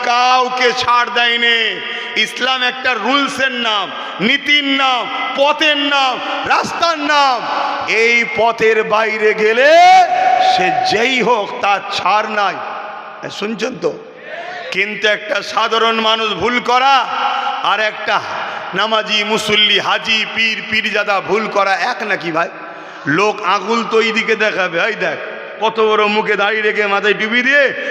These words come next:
হজ করেছে, দেখ হারামখোর ঘুরছে।" তাহলে কোথা গেল? হজকে টানছে।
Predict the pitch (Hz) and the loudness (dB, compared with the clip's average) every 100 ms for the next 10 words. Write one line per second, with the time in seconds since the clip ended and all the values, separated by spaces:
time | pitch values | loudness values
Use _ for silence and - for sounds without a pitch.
0 | - - 147 247 - 294 294 285 294 277 | -6 -4 0 0 0 -2 0 0 0 0
1 | 311 - - 185 196 202 170 175 156 143 | -2 -8 -6 -2 -2 -4 -6 -8 -8 -12
2 | - - - - - - - - - - | -16 -16 -18 -20 -20 -20 -20 -20 -20 -20
3 | - 208 220 247 269 262 269 302 208 247 | -6 -4 -4 -2 0 0 2 2 0 -2
4 | - 220 175 170 - | -4 -2 -2 -4 -10